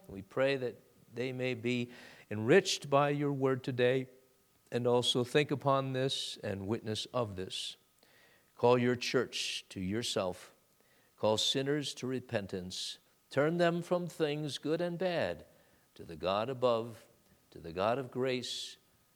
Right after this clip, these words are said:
to the Lord Jesus, who is indeed the Savior of sinners, who will be exalted in the church and in its praise forever. May that forever praise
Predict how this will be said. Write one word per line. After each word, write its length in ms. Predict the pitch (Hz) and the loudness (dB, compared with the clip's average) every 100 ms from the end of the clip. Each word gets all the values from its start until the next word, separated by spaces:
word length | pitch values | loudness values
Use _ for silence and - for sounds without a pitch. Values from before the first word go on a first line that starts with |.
| _ _ | _ _
to 120 | - 85 | -12 -8
the 100 | 85 | -4
Lord 340 | 87 104 113 | -2 0 -2
Jesus, 720 | 110 113 98 101 - - - - _ _ | -4 -4 -4 -4 -6 -8 -10 -16 _ _
who 160 | 92 90 | -10 -2
is 360 | 107 131 120 120 | 0 0 -2 -6
indeed 580 | 107 104 101 90 82 87 _ | -8 -6 -6 -6 -10 -16 _
the 80 | - | -14
Savior 680 | - - 98 110 110 110 110 - | -10 -4 -2 -2 -4 -8 -8 -14
of 100 | 95 | -14
sinners, 680 | - - 92 90 87 85 - - _ _ _ _ _ | -10 -8 -6 -6 -6 -8 -12 -16 _ _ _ _ _
who 100 | - | -4
will 160 | 120 143 | 0 4
be 140 | 170 | 6
exalted 840 | 165 135 104 180 196 202 190 185 - - - _ _ _ _ _ _ _ | 6 2 2 4 4 6 4 4 -4 -18 -20 _ _ _ _ _ _ _
in 280 | 107 151 165 | -2 0 0
the 100 | 165 | 0
church 460 | - 170 165 - | 4 4 4 -2
and 160 | 123 117 | -4 -4
in 140 | 123 | -4
its 180 | 143 151 | -4 -6
praise 520 | - - 135 127 120 | -8 -2 0 0 -2
forever. 580 | - 113 - 107 92 80 85 _ _ _ _ _ _ _ | -8 -12 -4 -4 -2 -6 -10 _ _ _ _ _ _ _
May 120 | - 87 | -12 -2
that 240 | 98 104 | -2 -2
forever 500 | 110 117 120 147 135 | -2 0 0 -2 -4
praise 880 | 135 - 139 123 123 127 127 - - | -8 -6 -4 -2 -4 -8 -8 -8 -10